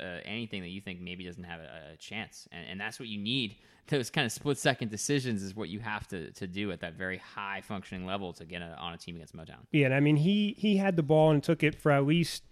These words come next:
Speaker 2: probably fifteen to twenty yards before he shot that, too. And to put it literally right where it needed to go, between the legs of the keeper,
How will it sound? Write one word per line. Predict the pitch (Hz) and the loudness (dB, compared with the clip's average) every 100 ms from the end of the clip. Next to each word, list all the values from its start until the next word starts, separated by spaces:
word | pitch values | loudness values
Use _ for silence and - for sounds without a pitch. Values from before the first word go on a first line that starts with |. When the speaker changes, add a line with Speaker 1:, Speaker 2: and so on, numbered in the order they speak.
| _ _ | _ _
Speaker 2:
probably | - 151 143 131 | 6 6 6 2
fifteen | - 165 - 165 | 2 0 4 4
to | 135 | 4
twenty | - 143 131 | 2 4 4
yards | 131 143 131 | 6 4 4
before | - 120 147 143 | -2 0 2 2
he | 127 | 2
shot | - 143 151 127 | 4 4 4 2
that, | 117 - | -2 4
too. | 165 | 6
And | 147 | 6
to | 120 | 4
put | 175 180 | 4 4
it | 156 - _ _ _ _ - | 4 0 _ _ _ _ 0
literally | 160 208 196 170 | 4 6 8 6
right | 139 151 180 | 6 6 6
where | 170 165 | 8 8
it | |
needed | 156 156 131 | 8 6 4
to | |
go, | 127 151 131 | 4 4 4
between | 123 170 170 | 2 4 6
the | 156 | 6
legs | 143 147 131 | 4 4 2
of | 117 | -4
the | |
keeper, | - 160 - 147 139 | 0 0 2 2 2